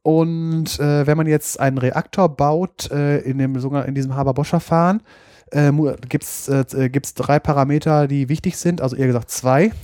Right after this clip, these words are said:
Einmal die Temperatur und einmal die, äh, der Druck.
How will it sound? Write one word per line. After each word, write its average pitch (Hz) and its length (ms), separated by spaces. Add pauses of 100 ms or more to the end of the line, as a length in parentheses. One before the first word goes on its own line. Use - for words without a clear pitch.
(140)
Einmal 147 220
die 139 80
Temperatur 151 760
und 156 200
einmal 156 440
die, 151 400
äh, 139 340
der 139 160
Druck. 131 360